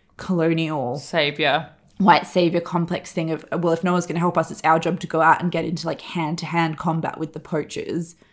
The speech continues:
Speaker 1: And they think that her nutso husband might have killed a lot more people than this one, but this one happened to be filmed and aired on T V, and no one thought it was,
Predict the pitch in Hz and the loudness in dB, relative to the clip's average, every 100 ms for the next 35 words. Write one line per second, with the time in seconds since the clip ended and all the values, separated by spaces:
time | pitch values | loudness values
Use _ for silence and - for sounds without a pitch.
0 | _ - 185 170 170 165 - 175 170 160 | _ 0 2 2 0 -2 -2 0 0 0
1 | - - 175 165 165 - 170 165 160 165 | -8 -10 -4 0 0 0 -2 -2 -2 -2
2 | 165 156 156 - 160 156 - 151 139 - | 0 0 -2 -2 -2 -2 -2 -2 -2 -4
3 | 160 147 160 _ _ _ - 180 170 - | -6 -6 -8 _ _ _ -4 -2 -2 -6
4 | 76 165 _ _ _ _ _ _ _ - | -8 -8 _ _ _ _ _ _ _ -2
5 | 180 151 110 82 156 _ - 160 180 - | 0 0 -4 -8 -12 _ -10 0 0 0
6 | 160 147 - 156 - 156 165 160 156 160 | -4 -4 -4 -6 -4 -6 -6 -8 -8 -6
7 | 160 - 160 156 160 - 175 - 185 196 | -6 -4 -4 -2 -4 0 0 2 4 6
8 | 202 190 196 180 170 139 - 170 170 165 | 6 4 2 2 2 0 -2 -2 0 0
9 | 160 160 - 160 - 156 156 - | 0 -2 -4 -4 -2 -2 -4 -10